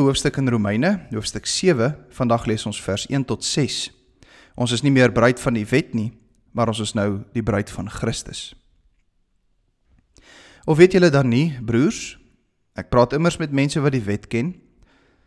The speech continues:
dat die wet seggenskap het oor die mens vir so lank as wat hy leef nie? Volgens die wet is die getroude vrou tog aan haar man verbonde terwyl hy nog leef.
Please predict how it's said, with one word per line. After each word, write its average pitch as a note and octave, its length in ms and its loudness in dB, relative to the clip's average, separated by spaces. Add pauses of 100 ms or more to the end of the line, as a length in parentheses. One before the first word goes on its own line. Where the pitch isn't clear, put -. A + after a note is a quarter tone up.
(120)
dat C3+ 140 2
die C#3 120 2
wet E3 380 0
seggenskap F#3 680 0
het D3 220 -4
oor D#3 100 0
die C#3+ 100 -2
mens B2 380 0
vir C3 120 -8
so - 120 -2
lank A#2 260 0
as B2+ 120 -6
wat A#2+ 140 -2
hy A2+ 80 0
leef G2+ 360 -4
nie? G3 160 -6 (1400)
Volgens A#3 400 2
die F#3 120 0
wet E3 180 2
is E3 120 -2
die E3 80 -2
getroude F3 460 2
vrou E3 300 2
tog D3 280 -4
aan D3 100 -4
haar D3 140 0
man C3 200 0
verbonde B2 520 -2
terwyl A2+ 360 -2
hy A2 80 0
nog A2+ 200 -4
leef. C#3+ 540 -6